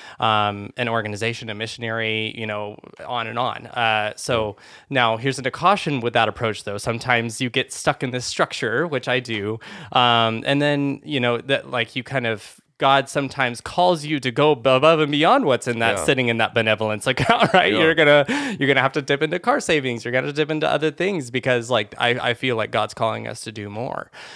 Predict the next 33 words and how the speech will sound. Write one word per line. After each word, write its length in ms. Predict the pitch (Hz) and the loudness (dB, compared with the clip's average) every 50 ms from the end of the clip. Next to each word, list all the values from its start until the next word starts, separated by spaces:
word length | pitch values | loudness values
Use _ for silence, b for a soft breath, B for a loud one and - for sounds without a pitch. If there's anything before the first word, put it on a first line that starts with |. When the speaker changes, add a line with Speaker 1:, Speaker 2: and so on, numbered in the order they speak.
| B 80 | B 2
Speaker 2:
Yeah. 200 | - 120 117 113 | 4 6 6 6
Speaker 1:
Um, 100 | 110 107 | 4 2
and 140 | 107 110 113 | 0 0 0
I, 120 | 113 110 | 0 0
and 120 | 113 107 - | 0 -2 -2
so 320 | - 123 113 110 107 107 | -2 0 0 0 0 -2
it's, 240 | 104 113 113 - - | -4 -6 -6 -6 -8
uh, 160 | - - 117 - - - - | -8 -8 -8 -12 -14 -18 -14
you 160 | - 127 113 | -8 -6 -4
know, 280 | 110 107 104 104 - - - - _ - 65 - - - _ _ _ _ _ _ _ - - | -4 -4 -4 -6 -8 -12 -18 -20 _ -20 -20 -18 -20 -20 _ _ _ _ _ _ _ -8 -4
I, 140 | 131 127 - 131 131 | -4 -2 -2 0 0
I 60 | 127 | 0
think 300 | 120 - - 135 127 123 - | 0 0 -2 -4 -4 -2 -2
the 120 | 135 123 | 0 2
idea 480 | 113 110 107 107 127 131 131 120 117 113 | 2 2 0 0 -2 0 2 2 2 2
is 260 | 113 117 117 107 - | 0 -2 -6 -6 -8
it's 200 | - 123 - - | -10 -10 -10 -10
just 180 | - 123 - - | -10 -8 -6 -6
a 60 | 117 | -8
good 260 | 104 - 127 127 127 | -4 -2 -4 -4 -4
practice 580 | - - 127 120 127 123 - - 113 107 - - | -2 0 0 0 0 0 -2 -4 -4 -4 -6 -8
for 140 | - 127 | -10 -8
if 220 | - 123 113 - - | -6 -6 -6 -6 -6
any 260 | - 131 131 135 131 | -6 -4 -4 -2 0
of 140 | 127 123 113 | -2 -2 -2
you 380 | 120 120 120 120 120 117 113 113 | -4 -6 -4 -4 -4 -4 -4 -4
are 140 | - 110 107 | -4 -6 -6
new 260 | 107 110 120 127 131 | -4 -4 -4 -4 -4
to 160 | 123 - 120 | -6 -8 -10
giving, 560 | 110 101 120 135 160 147 101 95 95 104 110 110 B B B B B B | -8 -4 -2 -2 -2 -2 -4 -8 -8 -12 -14 -14 B B B B B B
it's 160 | - 117 - | -4 -4 -4
kinda 260 | - 135 147 170 - | -4 -6 -4 -4 -6
qui-, 300 | - - - 170 165 - | -6 -4 -4 -2 -2 -4